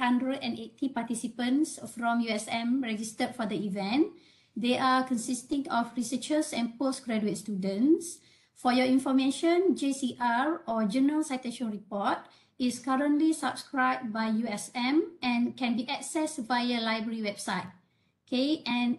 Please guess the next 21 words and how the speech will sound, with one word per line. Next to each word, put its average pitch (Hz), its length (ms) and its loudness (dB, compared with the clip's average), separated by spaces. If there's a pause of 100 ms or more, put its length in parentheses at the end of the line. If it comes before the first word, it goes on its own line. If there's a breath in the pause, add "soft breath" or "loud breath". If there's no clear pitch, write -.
it 269 160 -4
should 277 240 -2
be 311 160 0
accessed 277 480 -4
under 226 560 -2
off-campus 262 800 2
login 233 560 0
via 220 320 0
Open 214 320 -6
Athens. 180 720 -10 (640)
Okay, 240 240 -2
before 240 320 2
we 254 100 4
start, 285 560 0
I 240 140 0
want 294 240 2
to 277 80 0
make 262 160 2
a 226 100 -6
few 262 220 -2
announcements. 233 1040 0